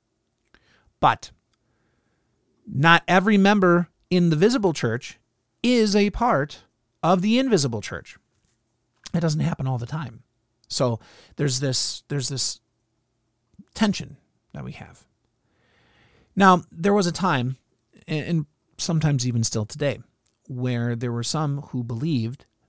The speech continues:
that because there were hypocrites in the visible church, sinful people, um, wicked people, that they could, th-, those wicked people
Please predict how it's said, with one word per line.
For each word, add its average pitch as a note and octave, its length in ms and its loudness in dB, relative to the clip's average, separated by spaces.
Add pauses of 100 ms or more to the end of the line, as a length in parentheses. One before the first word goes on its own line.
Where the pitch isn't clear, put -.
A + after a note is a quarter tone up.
that A#2 440 -6 (360)
because D3 460 -2
there C#3 180 0
were A2+ 420 -6 (1160)
hypocrites - 880 -8 (140)
in A#2+ 380 -2
the B2+ 80 -4
visible A#2 360 -4
church, - 400 -8 (1160)
sinful C#3+ 380 -2
people, A2+ 440 -4 (640)
um, G#2 400 -6 (100)
wicked B2+ 380 -4
people, G#2+ 400 -4 (800)
that A2+ 500 -4 (1700)
they B2+ 360 0
could, C#3+ 380 -4
th-, B2 200 0
those B2+ 260 0
wicked F3 300 -2
people A2+ 480 -8